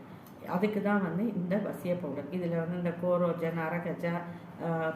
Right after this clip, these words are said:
புனுகு, இந்த மாதிரி வசியம் பண்ற அத்தனை பொருளும் இருக்கு. இது வந்து ஒண்ணுமே கிடையாதுங்க. இதை வந்து நீங்க என்ன பண்ணுங்க, இதுல மந்திர ஜபம் பண்ணி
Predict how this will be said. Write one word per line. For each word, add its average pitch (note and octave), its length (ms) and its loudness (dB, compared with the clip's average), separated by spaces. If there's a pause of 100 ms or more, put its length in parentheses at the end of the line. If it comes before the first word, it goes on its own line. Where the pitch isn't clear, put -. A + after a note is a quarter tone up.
புனுகு, F3 540 2
இந்த E3+ 140 -2
மாதிரி F3 260 2 (320)
வசியம் F3+ 460 2
பண்ற D3 300 -4
அத்தனை G#3 560 -2
பொருளும் E3+ 380 2
இருக்கு. E3 440 2 (300)
இது A3 220 4
வந்து A3+ 280 6
ஒண்ணுமே A#3 320 8
கிடையாதுங்க. F3+ 760 2
இதை F#3+ 180 2
வந்து F#3+ 220 2
நீங்க F#3 200 0
என்ன F3+ 200 2
பண்ணுங்க, F3+ 300 0
இதுல F3+ 240 2
மந்திர F#3+ 320 4
ஜபம் F#3 360 2
பண்ணி F#3+ 360 2